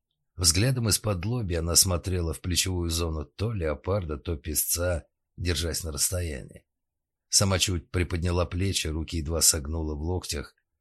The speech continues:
но это не могло укрыться от внимания песца. Никс шагнул к ней, и девушка отступила назад. Как-то притворно стесняясь, опустила лицо, больше не давая поймать свой взгляд, и писец застыл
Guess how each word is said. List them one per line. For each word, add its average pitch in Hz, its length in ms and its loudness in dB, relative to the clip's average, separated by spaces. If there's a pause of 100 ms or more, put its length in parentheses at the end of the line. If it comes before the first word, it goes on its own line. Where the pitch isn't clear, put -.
(160)
но 95 160 2
это 95 200 0
не 87 80 4
могло 90 340 0
укрыться 87 460 -2
от 73 100 -10
внимания 80 460 -4
песца. 76 560 -2 (960)
Никс 143 300 0
шагнул 117 520 0
к - 80 -4
ней, 92 280 2
и - 20 -2
девушка 98 460 -2
отступила 90 580 -2
назад. 82 480 -6 (560)
Как-то 92 360 -2
притворно 90 760 -2
стесняясь, 92 680 0
опустила 82 480 -2
лицо, 82 580 0 (360)
больше 92 400 0
не 90 80 0
давая 85 280 2
поймать 82 440 0
свой 87 220 0
взгляд, 82 420 -2
и 69 200 -6
писец 82 480 0
застыл 78 640 -2